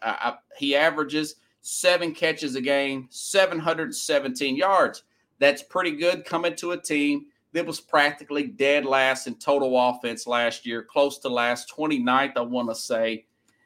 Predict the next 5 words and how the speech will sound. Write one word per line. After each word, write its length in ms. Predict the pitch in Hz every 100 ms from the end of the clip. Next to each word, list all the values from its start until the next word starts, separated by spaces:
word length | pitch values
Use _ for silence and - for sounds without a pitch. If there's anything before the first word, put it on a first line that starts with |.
| _ _
And, 500 | 143 143 143 135 127 _ _ 127
uh, 280 | 127 127
there's 260 | 113 143 147
also 400 | 160 185 202 160
reports 760 | 170 165 139 135 170 - -